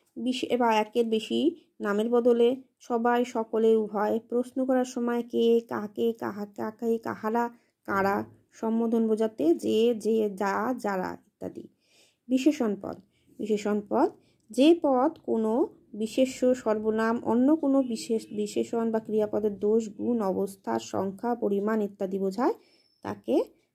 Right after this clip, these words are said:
বিশেষণ পদ বলে। যেমন বুদ্ধিমান ছেলে, ছেলেটি দ্রুত,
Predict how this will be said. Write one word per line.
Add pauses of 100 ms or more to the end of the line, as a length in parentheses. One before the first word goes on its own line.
(120)
বিশেষণ
পদ
বলে।
যেমন
বুদ্ধিমান
ছেলে,
ছেলেটি
দ্রুত,